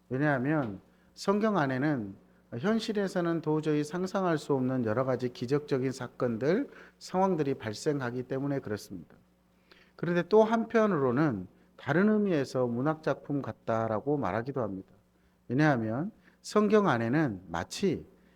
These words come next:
인생사가 그대로 녹아져 있고 담겨져 있는 것처럼 하는 이야기들이 등장하기 때문입니다.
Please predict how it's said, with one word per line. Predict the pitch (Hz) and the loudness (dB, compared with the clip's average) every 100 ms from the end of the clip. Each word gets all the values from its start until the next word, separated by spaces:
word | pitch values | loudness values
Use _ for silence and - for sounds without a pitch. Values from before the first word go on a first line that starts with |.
| _ | _
인생사가 | 143 170 214 220 208 170 175 180 | 0 2 2 2 0 0 0 -2
그대로 | - 240 269 302 302 294 294 277 254 | -2 -4 -2 -2 0 0 0 0 0
녹아져 | 165 127 151 143 | 0 2 2 2
있고 | 127 127 175 196 - - _ | 0 0 0 0 -4 -16 _
담겨져 | - 127 139 170 151 | -6 -4 0 0 0
있는 | 127 135 | 0 -2
것처럼 | 123 107 117 110 113 | -4 -6 -6 -6 -2
하는 | 151 156 | 0 0
이야기들이 | 110 117 117 101 101 139 196 - _ _ | 2 0 0 -4 -2 -2 -4 -8 _ _
등장하기 | - 127 139 120 104 101 110 120 - | -4 0 2 0 -2 -4 -6 -6 2
때문입니다. | 170 185 147 92 95 | 2 4 0 -4 -12